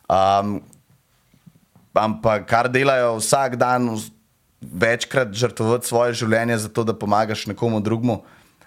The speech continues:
ali pa, ne vem, da rešiš žival, ali pa materialne stvari, kakorkoli. Globoko spoštovanje, a veš, mislim, globoko spoštovanje, tako kot policaji, a ne, pa kakorkoli se lahko kregamo čez njih, še vseeno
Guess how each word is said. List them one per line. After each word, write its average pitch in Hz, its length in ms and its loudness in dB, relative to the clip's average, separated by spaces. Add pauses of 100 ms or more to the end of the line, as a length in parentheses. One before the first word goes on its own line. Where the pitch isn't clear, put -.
(140)
ali 95 200 2
pa, 104 160 2 (340)
ne 85 240 -4
vem, 92 160 -4 (300)
da 95 180 -4
rešiš 101 460 -2
žival, 101 520 0
ali 92 180 2
pa 98 180 0
materialne 98 680 -2
stvari, 107 300 -4
kakorkoli. 117 500 -2 (540)
Globoko 127 480 0
spoštovanje, 170 640 0
a - 120 0
veš, 135 180 0
mislim, 139 240 -2
globoko 143 320 0
spoštovanje, 147 380 -4
tako 190 140 -2
kot 175 260 -2
policaji, 147 500 0
a 107 100 0
ne, 113 100 0
pa 110 100 -6
kakorkoli 135 400 -2
se 139 120 -4
lahko 123 200 0
kregamo 127 360 0
čez 110 200 -8
njih, 127 220 -2 (480)
še 110 100 -4
vseeno 139 380 0